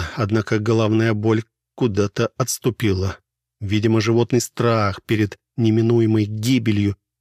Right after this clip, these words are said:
все же давал о себе знать. Чувство самосохранения никто не отменял даже в такие смутные времена. "Что ж, посмотрим, как вы справитесь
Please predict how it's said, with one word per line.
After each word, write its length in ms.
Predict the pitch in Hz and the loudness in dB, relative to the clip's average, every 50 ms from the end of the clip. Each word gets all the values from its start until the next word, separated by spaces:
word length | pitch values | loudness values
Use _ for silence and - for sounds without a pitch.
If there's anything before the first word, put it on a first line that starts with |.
| _ _ _ | _ _ _
все 200 | _ - - 123 | _ -4 -2 0
же 120 | 107 110 | 0 0
давал 400 | 113 110 123 123 123 120 107 101 | 0 0 0 2 2 0 0 -2
о 40 | 101 | -2
себе 280 | 104 - - 107 107 107 | -4 -4 -2 -2 -2 0
знать. 400 | 98 110 113 107 98 - - _ _ _ _ _ _ _ _ _ _ _ _ _ _ _ _ _ | 2 2 2 2 0 -2 -8 _ _ _ _ _ _ _ _ _ _ _ _ _ _ _ _ _
Чувство 480 | - - 139 151 151 - - 143 139 | -6 -2 0 0 0 0 0 0 0
самосохранения 1300 | 139 - - 143 131 135 127 - - 120 - - 123 123 117 113 120 131 135 127 123 117 117 117 117 110 - - - - - | 0 0 0 2 2 2 2 0 -2 -4 -2 0 0 2 2 2 2 2 4 4 4 4 4 4 2 0 -2 -4 -12 -16 -4
никто 460 | - 107 107 113 107 - - - 123 | 0 2 2 2 2 0 -2 0 2
не 100 | 117 110 | 2 4
отменял 580 | 110 104 - - 110 104 101 104 113 117 117 107 | 2 0 0 0 0 2 2 2 2 2 2 0
даже 240 | 95 101 101 95 98 | 0 -2 -2 -2 -6
в 100 | - - | -10 -6
такие 500 | _ 107 101 _ - - 143 143 139 123 | _ -4 -4 _ -4 -2 0 0 0 0
смутные 580 | - - 117 101 110 120 117 - - 107 104 | -2 -2 0 2 2 0 0 -2 -2 0 0
времена. 560 | 95 98 95 90 90 90 90 90 85 80 76 - - - _ _ _ _ _ _ _ _ _ _ _ | 2 2 0 0 0 0 -2 -2 -4 -6 -8 -10 -14 -20 _ _ _ _ _ _ _ _ _ _ _
"Что 480 | - - - - - - 120 117 110 | -16 -16 -16 -12 -4 -2 0 0 0
ж, 160 | 101 - - - _ _ _ _ _ _ _ _ _ _ _ _ _ _ _ _ | -2 -4 -8 -10 _ _ _ _ _ _ _ _ _ _ _ _ _ _ _ _
посмотрим, 680 | - 139 - - 170 156 147 139 - - 110 104 80 - - - - - - _ | -6 -4 -4 0 0 2 2 2 0 0 -2 -2 -4 -6 -12 -16 -20 -20 -20 _
как 300 | _ - 143 120 - - | _ -2 -2 -2 -2 -4
вы 80 | 113 110 | -4 -4
справитесь 800 | - - _ - 135 131 120 110 104 90 - 113 98 - - | -4 -4 _ -2 0 0 2 0 0 -2 -4 -6 -6 -6 -8